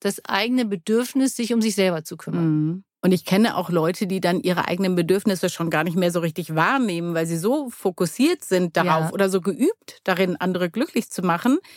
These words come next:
Speaker 2: dass, wenn ich sie jetzt fragte, „Was macht dich denn glücklich?“,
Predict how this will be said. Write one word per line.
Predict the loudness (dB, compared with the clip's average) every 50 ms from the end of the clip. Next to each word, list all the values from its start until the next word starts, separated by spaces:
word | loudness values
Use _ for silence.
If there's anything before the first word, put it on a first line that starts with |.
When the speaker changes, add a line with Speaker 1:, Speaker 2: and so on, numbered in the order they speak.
| -20 -20 -20 -20 _ _ _ _ _ _
Speaker 2:
dass, | 0 0 0 0 -6 -14
wenn | -14 -4 -2 -2 0 0
ich | -2 -4 -2
sie | -2 -2
jetzt | -2 -2 -4
fragte, | -2 0 0 0 0 -2 _ -2 -2 -2 -2 -4
„Was | -6 -4 -2 0
macht | -2 -2 -2 -4 -6
dich | -6 -6 -6 -6
denn | -2 0 0 0
glücklich?“, | 2 0 -2 -2 -2 0 0 0 0 -2 -6 -18